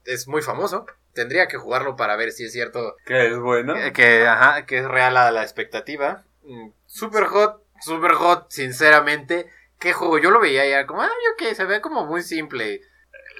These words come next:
Speaker 1: Lo es, pero es fabulosísimo. La
Speaker 2: Yo desde
Speaker 1: mecánica
Speaker 2: que
Speaker 1: del
Speaker 2: agarré
Speaker 1: tiempo.
Speaker 2: el, el normal, a-, ahora que tu-, eh, tuve la oportunidad de probarlo en tu casa, está increíble. El normal es muy bueno.
Speaker 1: Sí, sí,
Speaker 2: El
Speaker 1: sí.
Speaker 2: normal, la, neta, la mecánica que metieron, que es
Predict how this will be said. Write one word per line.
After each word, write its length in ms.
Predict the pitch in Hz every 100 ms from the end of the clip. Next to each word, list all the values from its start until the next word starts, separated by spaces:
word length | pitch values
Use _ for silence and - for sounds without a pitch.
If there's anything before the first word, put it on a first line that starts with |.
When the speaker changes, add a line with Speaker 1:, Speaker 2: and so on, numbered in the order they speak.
| 180
Speaker 1:
Lo 260 | 175 175 175
es, 160 | 190 190
pero 140 | 175 180
es 160 | 185
fabulosísimo. 1040 | - 208 190 196 165 165 208 - - 151 139
La 120 | 139
Speaker 2:
Yo 80 | 185
desde 140 | 226 175
Speaker 1:
mecánica 220 | 175 147
Speaker 2:
que 60 | 139
Speaker 1:
del 120 | 120
Speaker 2:
agarré 260 | 117 113 123 127
Speaker 1:
tiempo. 360 | - 131 453
Speaker 2:
el, 420 | 127 120 107 101 107
el 160 | 113 120
normal, 540 | 113 113 120 294 359
a-, 240 | 117 110 101 110
ahora 220 | 110 113
que 140 | 113 101
tu-, 120 | 107
eh, 300 | - 92 92 92 _ -
tuve 180 | 110 107
la 80 |
oportunidad 340 | 101 104 101 101
de 40 |
probarlo 220 | 104 95 104
en 60 |
tu 80 | -
casa, 180 | 90 -
está 140 | -
increíble. 340 | 101 92 92 92 _ _ -
El 100 | 135 160
normal 340 | 160 180 220
es 100 | 208
muy 200 | 156 135
bueno. 400 | 107 127 107 - _ _
Speaker 1:
Sí, 260 | - 131 113
sí, 120 | 120
Speaker 2:
El 60 |
Speaker 1:
sí. 60 | 147
Speaker 2:
normal, 640 | 147 147 147 170 180 170 -
la, 260 | 135 135 117
neta, 460 | 123 135 151 151
la 140 | 170 139
mecánica 400 | 120 127 151 147
que 80 |
metieron, 440 | 110 98 110 120 117
que 120 | 110
es 240 | 113 110